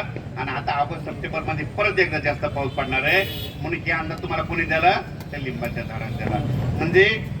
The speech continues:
दोन वेळेस कधी लिंबाला लिंबुळ्या लागतात का? नाही लागत, पण यावर्षी लागत. म्हणजे जास्त पाऊस होणार आहे. जसा उन्हाळ्यामध्ये तुमच्या धाराशिवकडे पाऊस पडला, सोलापूरकडे,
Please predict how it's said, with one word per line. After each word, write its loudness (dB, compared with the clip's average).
दोन 6
वेळेस 2
कधी 4
लिंबाला 6
लिंबुळ्या 4
लागतात 2
का? 0
नाही 2
लागत, 2
पण -4
यावर्षी 2
लागत. 2
म्हणजे -4
जास्त 0
पाऊस -4
होणार 4
आहे. 4
जसा 4
उन्हाळ्यामध्ये 6
तुमच्या -2
धाराशिवकडे 0
पाऊस 0
पडला, 0
सोलापूरकडे, 2